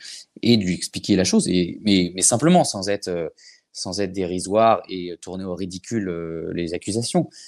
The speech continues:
Euh, peut-être dire, « Regarde, regardez, nous, on a un outil qui vous accompagne, vous avez jamais rien dit,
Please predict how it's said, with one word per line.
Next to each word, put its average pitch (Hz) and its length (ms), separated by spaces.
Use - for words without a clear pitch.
Euh, 85 320
peut-être 98 320
dire, « 107 220
Regarde, 98 240
regardez, 95 440
nous, 104 120
on 101 160
a 85 80
un 85 120
outil 180 360
qui - 180
vous 95 160
accompagne, 117 520
vous 98 160
avez 85 360
jamais 95 240
rien 90 220
dit, 147 320